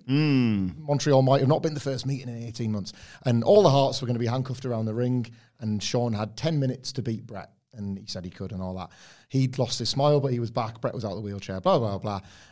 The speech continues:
Speaker 2: Uh, and then, like, I don't know, a little passing remark comes up in a promo, and suddenly they can't be in the same room together, and the match gets cancelled. <laughs>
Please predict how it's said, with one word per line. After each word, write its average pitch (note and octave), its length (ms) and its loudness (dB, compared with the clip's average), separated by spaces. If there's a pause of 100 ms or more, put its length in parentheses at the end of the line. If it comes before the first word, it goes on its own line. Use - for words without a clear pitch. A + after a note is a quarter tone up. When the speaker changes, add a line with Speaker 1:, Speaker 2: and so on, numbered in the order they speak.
(140)
Speaker 2:
Uh, A2 400 2
and A#2 120 2
then, A2+ 220 2
like, G#2+ 320 -4 (320)
I G2+ 80 -14
don't G2 120 -14
know, A2 60 -12
a C3 220 -8
little A#2 160 -6
passing B2+ 400 0
remark A#2 480 2
comes A2 280 -6
up B2 160 -6
in A#2 60 -2
a A2 60 0
promo, A#2+ 400 -2
and A2+ 80 -4
suddenly A#2 300 0
they A2 120 -2
can't A2 220 -4
be B2 60 -6
in B2+ 60 -8
the B2 40 -8
same A2 220 -4
room A2+ 140 0
together, A2 260 -2
and A2 100 -2
the A2 60 0
match - 160 -6
gets - 120 -8
cancelled. - 460 -6
<laughs> G4 60 -6